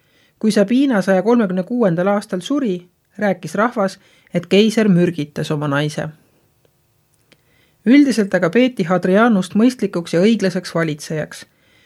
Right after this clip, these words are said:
kuid kaugeltki mitte sellisel arvamusel ei olnud temast juudid. Hadrianus valmistas juutidele rahvusliku katastroofi. Jeruusalemma tempel oli küll hävitatud ja Jeruusalemma linn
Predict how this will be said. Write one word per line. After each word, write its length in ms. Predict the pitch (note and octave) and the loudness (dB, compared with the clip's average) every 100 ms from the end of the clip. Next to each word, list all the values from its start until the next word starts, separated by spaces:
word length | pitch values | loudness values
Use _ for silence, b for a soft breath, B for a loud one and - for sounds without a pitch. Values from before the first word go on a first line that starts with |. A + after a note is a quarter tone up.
| _ _ | _ _
kuid 160 | F3 F3 | -8 0
kaugeltki 520 | G#3 C4 B3+ - F3+ | 0 0 -2 -2 -2
mitte 300 | G3+ - F3 | -2 -2 -2
sellisel 440 | G3 A#3+ A#3 F3+ | 2 2 2 0
arvamusel 560 | F3 F3 E3 E3 F3 E3 | 0 0 -2 -2 -2 0
ei 100 | F3 | 2
olnud 280 | B3 A3 G3 | 2 2 0
temast 360 | E3 D#3 - | -4 -4 -4
juudid. 460 | F3+ E3+ D#3 - - _ _ _ _ _ _ _ b b b | -4 -2 -4 -8 -14 _ _ _ _ _ _ _ b b b
Hadrianus 680 | - G3 F#3+ G3 B3+ C4+ - | -2 0 4 4 6 4 4
valmistas 440 | F#3+ F#3+ E3+ - F#3+ | 2 4 0 -4 0
juutidele 580 | A#3 B3 G3 G3 F#3 F#3+ _ _ | 0 0 -2 -2 -2 -4 _ _
rahvusliku 640 | F3+ F3+ F#3 F3+ F3+ F3 | -2 -2 -4 -6 -6 -6
katastroofi. 800 | E3+ D#3 D#3 D3+ - E3+ - D#3 D3+ _ _ _ _ _ _ _ _ _ _ _ _ _ _ _ _ | -4 -4 -4 -10 -10 -12 -10 -12 -12 _ _ _ _ _ _ _ _ _ _ _ _ _ _ _ _
Jeruusalemma 600 | F#3 G#3+ B3+ G#3+ F#3 F3 | 0 2 2 2 2 0
tempel 380 | G3 C4 B3+ F3+ | 0 0 0 -2
oli 160 | E3+ E3+ | -2 -2
küll 140 | F3+ | -2
hävitatud 680 | G3 B3 G#3+ F#3 E3+ F3 - _ _ | 0 0 -2 -6 -8 -12 -12 _ _
ja 80 | E3+ | -2
Jeruusalemma 640 | E3+ F#3 A3+ G#3 E3 D#3 E3+ | 0 0 0 0 0 -2 -2
linn 360 | A#3+ A3+ F3+ | 0 0 -2